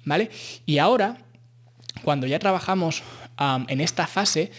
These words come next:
se puede seguir trabajando tres días por semana o un mínimo de tres días, ¿vale?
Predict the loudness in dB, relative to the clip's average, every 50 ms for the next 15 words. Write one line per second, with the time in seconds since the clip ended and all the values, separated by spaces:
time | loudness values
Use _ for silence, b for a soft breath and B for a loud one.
0 | B B B B B B -2 0 0 0 0 2 2 2 2 2 2 0 0 2
1 | 2 2 2 2 2 2 2 2 2 2 0 0 0 0 2 2 2 0 0 0
2 | 0 0 2 2 2 0 0 -2 -2 -2 -2 -4 -4 -2 -2 0 0 0 0 0
3 | 0 0 0 -2 -2 -2 -2 -2 0 2 2 2 2 2 0 -2 -6 -10 -14 -6
4 | -2 0 0 0 -2